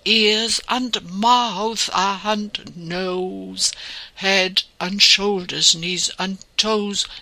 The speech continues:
knees and toes." The song has gentle movements which you can do now. Start slowly, but do not give up. Your flexibility is important.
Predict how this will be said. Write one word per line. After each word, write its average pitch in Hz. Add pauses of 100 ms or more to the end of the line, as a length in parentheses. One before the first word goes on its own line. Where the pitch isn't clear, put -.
knees 151
and 147 (120)
toes." 147 (920)
The 190
song 233
has 202
gentle 254
movements 202 (320)
which -
you 202
can 214
do 185
now. 175 (380)
Start -
slowly, 190 (380)
but 185 (120)
do 208
not 208
give 220
up. 156 (800)
Your 175
flexibility 220
is 240
important. 233